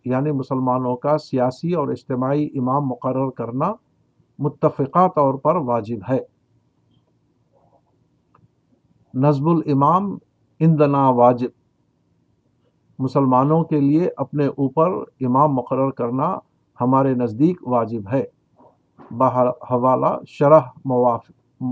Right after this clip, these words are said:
موافق، مواقف۔ لا بد الا امت من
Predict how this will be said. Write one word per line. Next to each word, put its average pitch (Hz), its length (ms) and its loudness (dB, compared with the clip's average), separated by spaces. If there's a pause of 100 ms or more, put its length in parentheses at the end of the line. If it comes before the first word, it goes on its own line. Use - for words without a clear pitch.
(200)
موافق، 131 800 -2
مواقف۔ 135 680 -2 (3750)
لا 160 260 6
بد 156 340 0 (1400)
الا 170 480 4 (3000)
امت 170 380 4
من 170 260 2